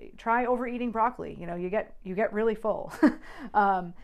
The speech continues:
so it's probably not the fact that you cut the dairy out,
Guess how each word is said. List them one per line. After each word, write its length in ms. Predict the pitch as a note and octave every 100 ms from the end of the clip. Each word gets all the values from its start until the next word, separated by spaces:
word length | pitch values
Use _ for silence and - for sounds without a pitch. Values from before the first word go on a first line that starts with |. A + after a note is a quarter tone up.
| - - - -
so 260 | A#3 G#3
it's 220 | G3+ G#3+ -
probably 580 | - B3+ C4 A3+ A3
not 400 | G3+ F#3+ G#3 -
the 80 | F#3
fact 380 | F3+ F3+ F3+ -
that 100 | F#3
you 120 | F#3+
cut 240 | F3+ F#3 F3
the 80 |
dairy 380 | D#3+ A#3+ C#4 G#3+
out, 280 | E2 F#2 -